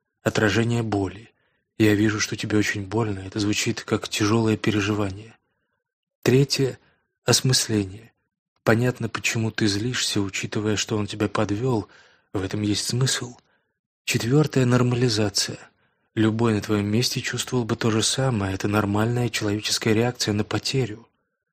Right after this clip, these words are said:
Пятое. Дифференциация эмоций. Что ещё ты чувствуешь? Есть ли там грусть или разочарование? А может быть, и облегчение?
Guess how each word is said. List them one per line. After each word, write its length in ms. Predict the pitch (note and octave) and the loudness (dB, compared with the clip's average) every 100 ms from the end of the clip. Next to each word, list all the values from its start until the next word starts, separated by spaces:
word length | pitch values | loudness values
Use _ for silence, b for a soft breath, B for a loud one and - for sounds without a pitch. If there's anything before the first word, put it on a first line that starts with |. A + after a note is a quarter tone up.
| _ _ _ _ - | _ _ _ _ 0
Пятое. 540 | B2+ C#3 - C#3+ C3+ - | 2 2 2 0 0 -6
Дифференциация 920 | A#2+ A#2+ - B2 A#2 B2 B2+ - B2 A#2+ | -4 -2 2 2 2 2 0 0 -2 -2
эмоций. 640 | A#2+ A2+ F#2+ - - A#2+ - _ _ _ _ _ - | -4 -6 -6 -4 -4 -6 -14 _ _ _ _ _ -10
Что 240 | - C#3 | -2 0
ещё 360 | B2+ - - G#2 | 2 0 -2 -4
ты 140 | G2+ | -4
чувствуешь? 640 | - G#2 - - - - _ _ _ - | -8 -8 -10 -12 -14 -14 _ _ _ 0
Есть 260 | C3+ - | 0 2
ли 60 | C#3 | -2
там 300 | - B2 A2 | 0 0 0
грусть 640 | G#2 A2 C3+ C#3 - - _ - | 2 2 2 -2 -8 -16 _ -4
или 160 | G#2 G#2+ | 0 2
разочарование? 960 | G#2 G2+ - G#2+ G2+ G2 A2+ B2 - _ _ _ _ _ _ - | 2 0 -2 0 0 0 -2 -6 -14 _ _ _ _ _ _ -2
А 80 | |
может 180 | A2 G#2 | 0 2
быть, 160 | G2+ - | 0 0
и 60 | |
облегчение? 720 | G2+ G2+ F#2+ - C3 C#3+ C#3 | 0 0 -2 0 0 -2 -6